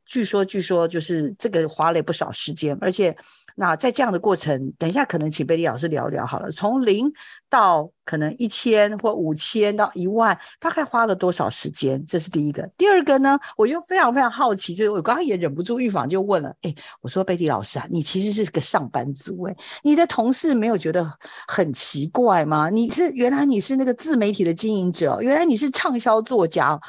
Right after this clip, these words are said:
那同事大概什么时候开始发现，呃，你其实是一个这种所谓的部落客，知名的部落客，那同事的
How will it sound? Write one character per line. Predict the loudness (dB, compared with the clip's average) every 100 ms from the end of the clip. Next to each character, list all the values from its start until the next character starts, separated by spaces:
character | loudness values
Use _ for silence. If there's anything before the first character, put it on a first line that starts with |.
| -6
那 | -4
同 | -2 0 0
事 | 0
大 | -2
概 | -2
什 | -2 0 0
么 | 0
时 | 0
候 | 0
开 | 0 -4
始 | -4
发 | -2 0
现， | 0 -2 -4 -10 -20 -20 -4
呃， | -2 -2 -2
你 | -2
其 | 0 -2
实 | 0 0
是 | 0
一 | 2
个 | 2
这 | 0 0
种 | -2
所 | -2 0
谓 | 2 0
的 | 0 -2 -4 _ _ -8 0
部 | 4
落 | 4
客， | 4 2 0 -2
知 | -4 0 2
名 | 2
的 | 0
部 | -2 -2
落 | 0 0
客， | 0 -4 -2
那 | -4
同 | -2 -4
事 | -2 0
的 | 0